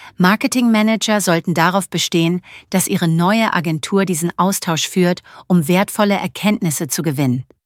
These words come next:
Zudem wird die Notwendigkeit betont, Agenturen auf ihre Branchenkenntnisse zu testen, da Unwissenheit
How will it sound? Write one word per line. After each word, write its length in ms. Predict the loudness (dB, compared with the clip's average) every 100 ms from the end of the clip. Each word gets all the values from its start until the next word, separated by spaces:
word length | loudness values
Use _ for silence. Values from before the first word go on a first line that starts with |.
| _ _ -20 -20 -8
Zudem 380 | -2 2 4 4
wird 140 | 2
die 80 | 2
Notwendigkeit 800 | 2 2 2 0 0 -2 -4 -2
betont, 500 | -4 -4 0 0 0 -8 -12 -2
Agenturen 580 | 0 0 0 0 2 2
auf 160 | -2
ihre 220 | -4 -2 -2
Branchenkenntnisse 880 | 2 2 2 -2 -2 -4 -4 -6 -6
zu 180 | -6
testen, 540 | -4 -4 -4 -4 -8 -8 _ -20 -6
da 120 | -2 2
Unwissenheit 800 | 4 4 4 0 0 2 0 -2